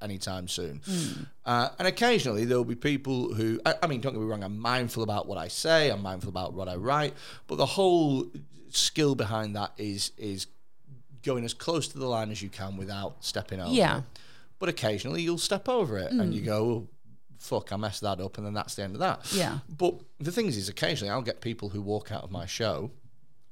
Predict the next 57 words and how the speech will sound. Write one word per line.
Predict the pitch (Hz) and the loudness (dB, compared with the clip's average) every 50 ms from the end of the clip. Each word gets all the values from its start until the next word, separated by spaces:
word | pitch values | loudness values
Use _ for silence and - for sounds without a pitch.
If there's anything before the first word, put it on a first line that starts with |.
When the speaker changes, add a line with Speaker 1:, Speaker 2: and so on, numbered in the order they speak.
| - - | -10 -8
Speaker 1:
I | 104 | -6
never, | 101 107 110 120 123 131 143 151 160 151 139 110 92 90 85 101 - - - - - | -4 -4 -4 -4 -6 -8 -4 2 6 6 6 6 4 0 -4 -4 -6 -12 -14 -14 -14
never, | - 127 139 147 160 170 175 185 175 180 180 147 175 170 | -14 -14 -14 -14 -14 -14 -8 -4 0 0 0 0 0 0
never, | 156 143 143 131 143 135 | 0 0 0 0 0 -2
never | 123 117 101 95 - - 92 95 87 - - - | -2 0 -2 -2 -4 -4 -6 -6 -6 -8 -10 -14
call | - - 127 135 135 135 | -4 -2 0 2 2 2
attention | 127 - - 104 101 98 - - 98 | 0 0 -2 -4 -4 -4 -6 -6 -6
to | - - 101 101 | -4 -4 -4 -2
it | 101 101 - - - - - - - - | -2 -4 -6 -8 -14 -14 -14 -16 -14 -10
or | - 80 - | -10 -10 -6
take | - - 110 117 - - | -4 -2 0 0 0 -2
the | - | -6
piss | - - 92 92 92 - - - - - - | -10 -8 -6 -6 -4 -4 -4 -6 -6 -10 -10
or | 95 90 90 92 | -8 -6 -4 -4
anything | 92 92 92 90 - 90 87 | -4 -4 -6 -8 -8 -8 -6
like | 85 82 82 - - | -6 -6 -6 -8 -6
that. | 82 82 82 80 - - - - - - - - | -6 -6 -6 -6 -10 -12 -14 -14 -14 -16 -10 -2
Um, | - 101 95 95 98 - - | 0 0 2 2 0 -4 -4
I | - 107 110 | -2 0 0
had | 117 131 - | 0 0 0
some | - - 127 | 0 -2 -2
people | 107 - 113 104 - - | -2 -2 -4 -4 -6 -8
come | - 110 | -6 -4
out | 104 101 - | -2 -2 -2
of | - | -4
a | 90 | -4
show | 95 - - 98 98 95 | -6 -4 -2 -2 -2 -2
once. | 92 92 92 - - | -4 -4 -6 -6 -6
It | |
was | - - - | -6 -8 -8
three | - - 127 117 110 | -6 -2 -2 -2 0
young | 104 101 95 | -2 -2 -4
women. | 92 90 92 90 | -4 -6 -6 -6
They | 85 90 | -8 -8
came | - - 139 131 120 | -4 -2 -2 0 0
out | 107 | 0
of | - | -2
the | 73 98 | -4 -6
show | - - 92 90 90 87 - - - - - - - - | -4 -4 -4 -4 -4 -6 -8 -12 -14 -14 -14 -14 -14 -10
'cause | - - | -6 -4
I | 87 | -2
made | 101 123 139 120 | 2 4 4 4
a | 104 | 4
joke | - - 92 87 71 | 2 0 0 0 0
they | 80 | -2
weren't | 92 101 117 110 101 - | -2 0 0 0 0 -2
happy | 98 - 92 - - 90 | -6 -8 -8 -6 -6 -6
with, | 92 90 85 | -6 -6 -6
and | 90 92 | -6 -6
then | 92 90 90 | -6 -6 -6
they | 85 85 | -8 -8
confronted | 85 - - 107 95 - - - 135 127 - - | -10 -10 -8 -8 -8 -6 -4 -4 -2 -2 -2 -4
me, | 107 101 98 | -4 -4 -6
and | - - 95 87 | -6 -6 -8 -6
they | 92 | -6
were | 92 87 | -6 -6
like, | 85 85 85 | -6 -6 -8